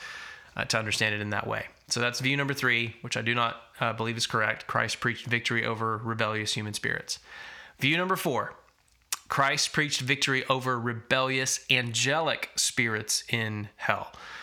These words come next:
Now, this seems like it might be the most plausible of the four that we've looked at so far, but it's still not the view that I prefer.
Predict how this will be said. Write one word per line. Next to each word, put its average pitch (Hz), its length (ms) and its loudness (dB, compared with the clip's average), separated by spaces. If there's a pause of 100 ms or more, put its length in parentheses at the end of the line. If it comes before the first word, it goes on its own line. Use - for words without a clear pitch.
(360)
Now, 131 80 2
this 156 160 2
seems 170 240 2
like 160 140 2
it 151 60 2
might 143 160 2
be 147 80 2
the 139 80 2
most 135 240 -2
plausible 156 600 0
of 135 160 2
the 127 60 -2
four 139 300 0
that 135 60 -4
we've 127 180 -2
looked 127 180 -2
at 123 380 2
so 127 180 2
far, 123 320 2
but 120 120 0
it's - 100 0
still 139 160 0
not 127 180 0
the 131 80 0
view 113 160 0
that 110 80 0
I 107 80 4
prefer. 107 540 -2